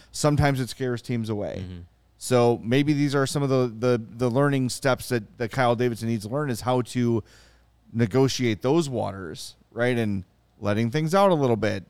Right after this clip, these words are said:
Speaker 1: talk about what sort of offers they're getting, 'cause they know who talks.
Speaker 2: Mm.
Speaker 1: They know who they can say things to that's gonna get it out in the media in such a way, uh, that, that they want it to. So there's a whole game involved in the whole thing. So you gotta keep that in mind all the time.
Speaker 2: Yeah, and, and I think w-,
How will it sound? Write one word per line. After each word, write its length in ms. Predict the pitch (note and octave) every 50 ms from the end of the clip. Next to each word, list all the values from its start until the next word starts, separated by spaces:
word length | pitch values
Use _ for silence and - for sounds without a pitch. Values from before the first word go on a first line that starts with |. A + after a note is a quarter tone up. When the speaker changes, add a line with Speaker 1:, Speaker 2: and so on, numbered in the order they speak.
| _ -
Speaker 1:
talk 220 | - A2 A2 G#2+
about 320 | A#2 B2 B2+ C3 B2+ F2+
what 200 | A#2+ B2+ C3 B2+
sort 140 | - D3 D3
of 80 | D3+ C3
offers 320 | D3+ F3 E3+ F3+ E3 C#3+
they're 80 | D3 C#3
getting, 320 | A#2 B2 A#2 G#2+ G#2 G#2
'cause 260 | A#2+ D3 D3 C3+ - - _ _ _ _ -
they 100 | G3+ A#3+
know 160 | B3 A#3+ G#3
who 140 | E3 D#3 C3+
talks. 500 | - G#2+ G2 G2+ A#2 - - - - - _ _ _ - G#2
Speaker 2:
Mm. 200 | G2+ G2 F#2+ F#2
Speaker 1:
They 100 | D#3+ F3+
know 140 | G3+ G#3 G3
who 100 | F#3+ F3
they 100 | F3 E3
can 140 | D#3 C#3+
say 240 | C#3 - C#3 C#3 C#3
things 260 | C3 C#3+ C3+ B2+ A#2
to 160 | - - C3 B2
that's 160 | A#2+ G#2 -
gonna 200 | - C3+ B2 A2+
get 160 | G2 B2+ B2
it 100 | B2 A#2+
out 160 | A#2 A#2+ B2
in 60 | A#2+
the 60 | A2+ A2
media 300 | A2+ A#2+ A#2+ A#2+ A#2 A2
in 80 | G2+
such 240 | G2 - B2+ A2+ -
a 60 | A2+
way, 400 | G2 A2+ A#2+ A2+ G#2 G#2 G2+ F#2 - _ _ _ _ _ _ _ -
uh, 140 | A2 A2+ A2
that, 260 | G#2+ A2 G2+ - -
that 120 | A2 A2+ F#2
they 120 | A#2+ A#2
want 320 | G#2+ A2+ A#2 C3+ C3+ A#2+ G#2
it 80 | F#2+ -
to. 240 | - G2 F2+ F2+
So 420 | F2+ - - C3 A#2+ A#2 A2+ G#2+ G2+ - _ _ _ _ _ _ _ -
there's 160 | D#3 F3 F3
a 60 | F3
whole 380 | - - G#3 G#3+ A3 A3+ A3+ A#3
game 380 | F3 C#3+ D#3 E3 E3+ E3+ D#3
involved 480 | D3 C3 B2 G#2 A2+ G2+ G2+ G2+ F#2 G#2+
in 80 | G#2
the 80 | G2+ G2+
whole 160 | G#2 A#2 A2+
thing. 300 | - - A2 G2 F#2+ F#2
So 100 | - -
you 80 | D3+ D#3+
gotta 180 | F3 F3+ F3
keep 200 | - - D#3+ D3 -
that 120 | C3+ A#2
in 60 | F#2+
mind 240 | G#2+ G#2+ G2 F#2+ F#2
all 120 | G2 F#2 F2
the 80 | F2
time. 320 | - - - G1+ - C3+ - _ - - - _ _ _ _ _ _ _ _
Speaker 2:
Yeah, 340 | - G#2+ A2 G#2 F2 F2 F#2+ -
and, 240 | - D3 D#3 F3 -
and 320 | E3+ F3 F3 F3 F3 E3+
I 80 | F3 E3+
think 260 | - - G3 F#3+ D#3+
w-, 120 | - D#3